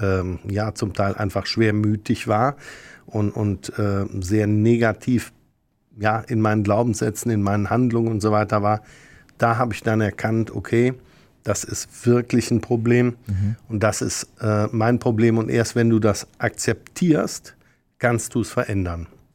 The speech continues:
Speaker 2: Äh, geht Burnout immer mit Depressionen einher?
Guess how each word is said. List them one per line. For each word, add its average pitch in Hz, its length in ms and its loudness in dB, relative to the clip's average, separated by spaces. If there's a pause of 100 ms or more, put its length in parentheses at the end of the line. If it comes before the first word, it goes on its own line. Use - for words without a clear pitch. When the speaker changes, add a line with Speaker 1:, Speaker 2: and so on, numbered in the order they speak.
(140)
Speaker 2:
Äh, 104 260 6
geht 98 400 2
Burnout 120 400 4
immer 120 160 4
mit 113 220 4
Depressionen 113 540 2
einher? 160 500 2